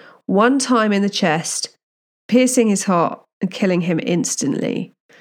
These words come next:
As far as we know, this is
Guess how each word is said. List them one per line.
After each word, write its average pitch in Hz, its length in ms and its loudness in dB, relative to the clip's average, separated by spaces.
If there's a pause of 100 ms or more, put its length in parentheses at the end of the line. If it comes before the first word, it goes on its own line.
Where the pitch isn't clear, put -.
(580)
As 202 200 0
far 262 460 2
as 262 160 0
we 226 160 4
know, 220 840 4 (1040)
this 214 260 2
is 190 400 -2